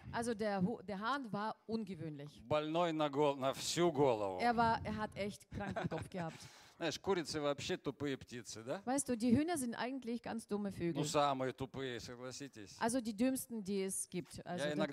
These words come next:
Speaker 1: könnt ihr mir
Speaker 2: думаю, если
Speaker 1: zustimmen.
Speaker 2: бы люди меньше ели куриц, может быть, мир был чуть-чуть умнее.
Speaker 1: Ich hab mir ge-, ich denk mir manchmal, wenn die Menschen weniger Hühner essen würden, dann würde vielleicht die Welt ein bisschen weiser werden.
Speaker 2: Но петухи это вообще вот тупые.
Speaker 1: Aber die Henne sind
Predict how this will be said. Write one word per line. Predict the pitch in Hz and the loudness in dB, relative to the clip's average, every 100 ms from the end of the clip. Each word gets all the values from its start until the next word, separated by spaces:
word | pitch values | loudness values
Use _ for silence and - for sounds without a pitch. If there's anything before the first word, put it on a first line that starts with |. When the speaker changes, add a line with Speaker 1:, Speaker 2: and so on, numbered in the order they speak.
| 147 | 2
Speaker 1:
könnt | - | 2
ihr | |
mir | - | 2
Speaker 2:
думаю, | - 285 | 2 2
если | 147 | 2
Speaker 1:
zustimmen. | 196 175 139 | 2 2 0
Speaker 2:
бы | 143 | 0
люди | 156 147 | -2 -2
меньше | 143 165 151 151 - | -2 -2 -2 -4 -6
ели | 131 135 143 | -8 -4 -4
куриц, | 135 - 196 160 - | -4 -4 -4 -4 -6
может | 135 135 | -10 -10
быть, | 131 - | -12 -10
мир | 139 139 | -10 -8
был | 135 | -8
чуть-чуть | - - 139 131 | -8 -10 -8 -4
умнее. | 135 156 135 90 - - - | 0 2 2 -2 -8 -10 -4
Speaker 1:
Ich | - | 2
hab | 285 | 4
mir | 294 | 4
ge-, | 247 311 - - | 2 0 -4 -4
ich | 240 | -2
denk | 254 320 | 0 0
mir | 285 | 2
manchmal, | 269 277 285 254 254 | 4 4 2 2 4
wenn | 254 | 4
die | 254 | 2
Menschen | 240 262 254 240 | -2 -2 -2 -2
weniger | 254 240 226 | 0 0 2
Hühner | 269 277 254 | 4 2 2
essen | 226 226 202 | 0 0 2
würden, | 220 226 | 2 2
dann | 208 196 196 | -2 -2 0
würde | 220 233 | 2 2
vielleicht | 247 226 220 240 - | 0 -2 -2 -2 -2
die | 214 202 | 0 2
Welt | 202 220 | 2 0
ein | 247 | -2
bisschen | 247 269 247 | -2 -4 -2
weiser | 277 285 226 | 0 4 4
werden. | 175 165 175 | 4 0 -2
Speaker 2:
Но | 135 151 | 0 2
петухи | 156 165 175 143 - 196 | 2 0 0 0 0 0
это | 180 139 156 | 0 0 0
вообще | 151 160 151 - - 156 160 | 2 2 2 -2 0 4 6
вот | 131 120 | 6 2
тупые. | - 131 - 117 113 95 85 78 - - | 0 -6 -4 -4 -2 -4 -8 -12 -12 0
Speaker 1:
Aber | 220 240 214 233 220 202 | 4 6 8 8 6 4
die | 180 | 2
Henne | 202 269 311 | 4 4 2
sind | 247 233 226 | 2 0 -2